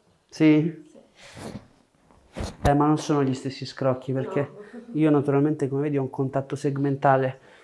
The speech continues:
Speaker 1: vado a contattare proprio il punto di interesse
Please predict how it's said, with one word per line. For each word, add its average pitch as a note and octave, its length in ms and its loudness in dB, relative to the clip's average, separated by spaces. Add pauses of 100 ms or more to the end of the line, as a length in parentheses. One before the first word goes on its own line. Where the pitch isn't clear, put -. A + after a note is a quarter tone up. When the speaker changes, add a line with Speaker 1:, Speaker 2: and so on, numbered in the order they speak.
(120)
Speaker 1:
vado C#3 300 2
a C#3 60 0
contattare D3 640 0
proprio D3+ 240 -2
il C#3+ 80 0
punto D3 680 2
di C#3+ 80 -2
interesse E3 840 -2